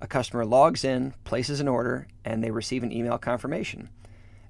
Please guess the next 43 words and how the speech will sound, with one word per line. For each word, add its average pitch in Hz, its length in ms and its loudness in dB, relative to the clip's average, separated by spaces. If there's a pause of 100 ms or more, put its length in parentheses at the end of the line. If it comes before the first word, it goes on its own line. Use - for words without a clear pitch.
They 127 100 2
receive 127 300 0
another 135 200 2
email 127 380 2
when 120 120 0
the 110 60 -4
tracking 127 360 2
information 120 440 -4
is 113 120 -8
sent, - 320 -2
another 104 280 -4
when 110 160 0
the 104 60 -4
package - 380 -2
ships, - 440 -2 (480)
and 139 120 -2
then 147 100 0
finally 160 300 4
one 143 280 4
when 135 120 0
it's - 120 -6
delivered. 135 440 -6 (720)
U 131 160 2
P 139 160 4
S 131 220 2
and 110 120 -4
FedEx 131 380 2
mistakes 127 460 -4
are 113 60 -4
very, 135 260 2
very 117 200 2
rare, 104 300 -2
but 143 220 2 (180)
they 139 100 2
do 170 140 4
sometimes 113 420 -2
happen. 131 400 -4 (280)
For - 140 -4
the 147 60 2
most 156 240 2
part, 147 200 6
it's - 120 -4
seamless. - 480 -6